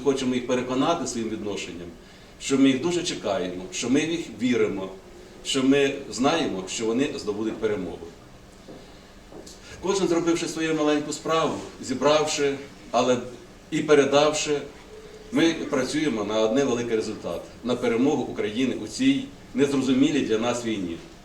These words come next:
Я знаю, що сьогодні важко всім, важко сім'ям, адже зарплати і ціни несумірні. І відриваючи від своєї сім'ї,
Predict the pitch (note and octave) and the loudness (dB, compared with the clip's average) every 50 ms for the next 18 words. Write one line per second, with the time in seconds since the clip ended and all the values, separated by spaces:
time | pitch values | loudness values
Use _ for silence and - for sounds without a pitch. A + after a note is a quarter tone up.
0 | - - - - - - - B3+ D3+ E3 D3 C#3 F3 F#3 F3 D#3+ C#3+ - C3 - | -20 -20 -20 -20 -20 -12 -4 0 2 2 2 2 2 2 2 2 2 0 -2 0
1 | D3 D3 C3+ D#3+ D3 C3 C3+ B2 B2+ C#3 C#3 - - - C#3 B2 - - A2+ G2+ | 0 0 2 2 2 4 4 6 6 6 6 6 4 0 0 0 -2 -4 -6 -6
2 | F2+ D#2+ E2 - - - - - - - - - - - - - - - - - | -8 -8 -10 -14 -16 -18 -20 -20 -20 -20 -20 -20 -20 -20 -20 -20 -20 -18 -6 2
3 | B2 D#3+ F3 - - - E3+ - - - - C3+ B2+ A#2 A2+ G#2+ G#2 G2 F#2+ G2 | 6 6 8 8 6 2 0 -2 -2 -2 0 0 2 2 0 0 -2 -4 -6 -8
4 | F#2+ - - - - - - - - - - - C3+ C#3 A#2 - - B2 C3+ C3 | -10 -14 -16 -18 -20 -20 -20 -20 -20 -12 -2 4 6 6 6 6 4 2 2 2
5 | C3+ C3+ - - - D3 C#3 C#3 - D3+ D3+ D3+ C#3 C#3 C3 B2 - - D3+ C#3+ | 2 -2 -4 0 2 2 2 2 4 4 4 6 6 4 0 0 0 2 4 4
6 | C3+ C3 B2+ B2 A#2+ - B2+ A2+ A2 G#2 G2+ F2+ F2 F2+ F#2 F#2 - - - - | 4 4 4 2 -2 -2 -2 -2 -2 -2 -4 -4 -6 -6 -8 -8 -12 -14 -18 -20
7 | - - - A#2+ C3+ D3 C#3+ C#3+ D3+ D3 D#3 D#3 D3+ C#3+ - - C3+ C3 C3+ B2+ | -18 -10 -2 2 2 4 6 6 6 6 6 6 6 6 4 4 2 0 0 0
8 | B2 C3+ C3+ C3+ C3 C3 - C3+ C3 C3+ B2+ D3+ E3+ F#3 | 2 4 6 6 6 6 4 4 4 4 4 2 -2 -4